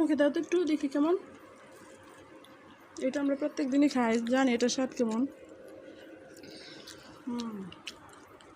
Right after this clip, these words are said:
আজকেরটা একটু বেশি ভালো হয়েছে, কিন্তু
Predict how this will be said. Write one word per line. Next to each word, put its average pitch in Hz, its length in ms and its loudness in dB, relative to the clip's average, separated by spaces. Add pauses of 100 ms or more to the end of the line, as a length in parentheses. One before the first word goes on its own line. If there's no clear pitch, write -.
(880)
আজকেরটা 262 360 -6 (100)
একটু 254 220 -6
বেশি 285 240 -2
ভালো 214 200 -4
হয়েছে, 220 300 -6
কিন্তু 262 140 -2